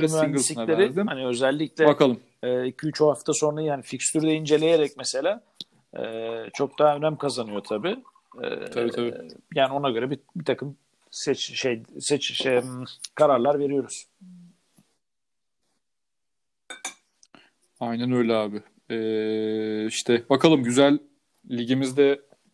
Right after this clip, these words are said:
Speaker 1: talep gördü. Şu
Speaker 2: Hı hı.
Speaker 1: anda, e, elli üç takım var.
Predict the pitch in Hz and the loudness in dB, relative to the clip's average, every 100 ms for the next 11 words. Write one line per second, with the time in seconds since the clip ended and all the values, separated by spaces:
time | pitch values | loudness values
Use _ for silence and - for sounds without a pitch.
0 | _ - 127 135 135 - 131 139 139 131 | _ 0 2 2 0 -10 0 4 4 4
1 | 170 185 - - 127 123 127 135 143 _ | 2 2 -4 -4 0 0 0 0 -2 _
2 | _ _ _ _ _ _ 127 117 107 123 | _ _ _ _ _ _ -8 -4 -2 -2
3 | 120 135 139 - 135 156 147 156 - | -2 -2 -2 -2 -2 -2 -2 -2 -4